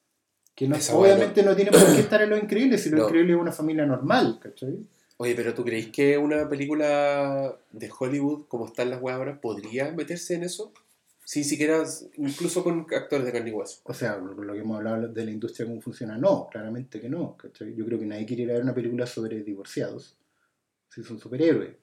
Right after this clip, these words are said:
Speaker 1: Puede que sí, pues sería fantástico. A mí me encantaría ver una película que tro-, tocara esos temas,
Speaker 2: A mí
Speaker 1: ¿cachai?
Speaker 2: también, weón.
Speaker 1: Más
Speaker 2: Oye, te
Speaker 1: adulto.
Speaker 2: voy a, para terminar este podcast, porque
Speaker 1: Ya.
Speaker 2: ya está larguito,
Speaker 1: Sí.
Speaker 2: pero está, está increíble. Yo lo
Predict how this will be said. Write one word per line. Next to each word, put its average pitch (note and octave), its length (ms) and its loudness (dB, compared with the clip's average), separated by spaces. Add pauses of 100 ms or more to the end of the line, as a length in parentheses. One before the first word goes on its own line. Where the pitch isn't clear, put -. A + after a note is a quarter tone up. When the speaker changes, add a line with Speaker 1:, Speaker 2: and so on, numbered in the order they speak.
(440)
Speaker 1:
Puede F#3+ 260 0
que G3 60 -4
sí, G#3+ 340 -6
pues - 200 -16
sería A2 240 -6
fantástico. - 800 -16
A B2 60 -14
mí B2 100 -4
me B2+ 60 -2
encantaría A#2+ 480 -6
ver C#3 100 -2
una D3 120 0
película C#3+ 320 -2
que C3+ 160 0
tro-, B2 300 -8
tocara C#3 260 0
esos - 220 -6
temas, C#3+ 220 -2
Speaker 2:
A - 20 -16
mí - 60 -20
Speaker 1:
¿cachai? - 220 -6
Speaker 2:
también, G#2+ 360 -8
weón. G2+ 160 -6
Speaker 1:
Más G2 80 -14 (140)
Speaker 2:
Oye, C#3+ 140 4
te - 60 6
Speaker 1:
adulto. C#3+ 280 6
Speaker 2:
voy D3+ 160 8
a, - 220 2 (320)
para D3 140 0
terminar C#3+ 400 4
este G#3 220 -4
podcast, - 460 -6
porque A2 220 -8
Speaker 1:
Ya. A2+ 80 -4
Speaker 2:
ya C3 60 2
está C3 220 -2
larguito, A#2 680 0
Speaker 1:
Sí. - 120 -12 (120)
Speaker 2:
pero G#2 120 -4
está, - 340 0
está - 300 0
increíble. A2+ 800 -4 (140)
Yo A2+ 280 -4
lo A#2+ 260 -4